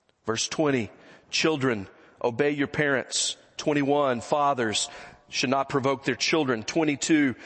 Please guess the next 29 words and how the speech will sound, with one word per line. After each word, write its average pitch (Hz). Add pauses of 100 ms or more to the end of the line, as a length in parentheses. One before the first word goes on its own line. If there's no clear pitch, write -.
"Servants, 151
obey 147
masters." 131 (220)
F-, - (120)
chapter 147
four, 160
verse 135
one, 143 (240)
"Masters, 139
be 151
fair 147 (360)
to 156
your 127
servants." - (800)
Do, 160
do 151
you 156
see 190
it? - (1160)
Orbiting 226
around 185
the 180
core, 180
Jesus, 139 (400)
are 180
all 196
of 180
these 175
relationships. 151